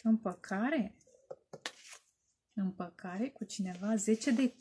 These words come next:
cupe, zece cupe, domnilor! Zece cupe! Un curcubeu, am văzut când ieri sau alaltă ieri, am făcut să vă pun pe Facebook poze cu acel curcubeu. De fapt, au fost două. Foarte frumos!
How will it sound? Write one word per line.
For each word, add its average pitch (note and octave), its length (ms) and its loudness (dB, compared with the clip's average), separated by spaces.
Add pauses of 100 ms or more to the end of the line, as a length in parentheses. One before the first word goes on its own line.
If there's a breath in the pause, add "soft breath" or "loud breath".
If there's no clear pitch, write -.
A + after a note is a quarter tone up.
(200)
cupe, A#3+ 320 0
zece G4 520 2
cupe, F#4+ 420 2
domnilor! A#3+ 840 2 (100)
Zece A#3 640 -4
cupe! - 720 -10 (800 loud breath)
Un C4 160 4
curcubeu, C4 600 2
am A#3+ 140 8
văzut A3 360 4
când A#3+ 300 6
ieri A3 260 2
sau C#4 160 -4
alaltă C4 380 0
ieri, G#3 140 2
am G#3 80 0
făcut A3 280 -4
să - 120 -4
vă D4 120 -2
pun D4+ 220 0
pe C4+ 100 -2
Facebook A3 600 2
poze G3 340 -4
cu - 160 -10
acel G3+ 280 -4
curcubeu. G3 520 -4
De F#3 100 -4
fapt, G#3+ 280 -6
au A3 60 0
fost G#3+ 300 -6
două. G#3 280 -4
Foarte - 720 0
frumos! - 600 -8